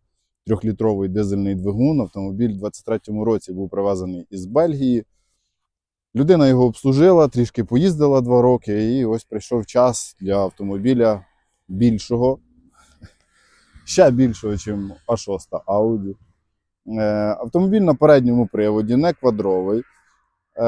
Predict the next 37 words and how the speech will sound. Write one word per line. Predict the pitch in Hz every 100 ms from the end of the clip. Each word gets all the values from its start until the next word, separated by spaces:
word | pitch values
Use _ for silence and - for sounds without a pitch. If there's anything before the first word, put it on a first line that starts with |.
| 117 113 113 117 117
але | 127 165 202
стан | 170 - 180 196
автомобіля | 175 151 139 120 147 151
дійсно | 110 123 131 117
гарний | 104 101 92 95
і | 165 165
гарна | 143 151 127
в |
нього | 113 120 113
комплектація. | - 104 104 95 101 98 - 92 87 - _ _ _ _ _ _ _
По | 139
кузову | 131 220 175 143
техні-, | 123 127 147 139
е, | 123 120
ніяких | 123 135 123 113
зауважень | 123 131 127
немає, | 151 190 214 185
є | 131 131
тільки | 123 110 120
одне | 123 147
підфарбовування | 110 - 120 120 117 113 113 110
дверки, | 113 165 180 - 139
але | 104 104 120 127 117 _ _ _ - -
далі | 208 165
на | 143
відео | 180 147 139
ми | 135
покажемо, | 123 - 135 117 113 107 104 101 98
як | 101 113 -
вона | 101 101
фарбована. | 123 147 214 190 151 131
Такою | 117 - 185 135
вона | 120
приїхала | 104 117 113 101 101
ще | - 104
з |
Бельгії. | 98 107 90 92 92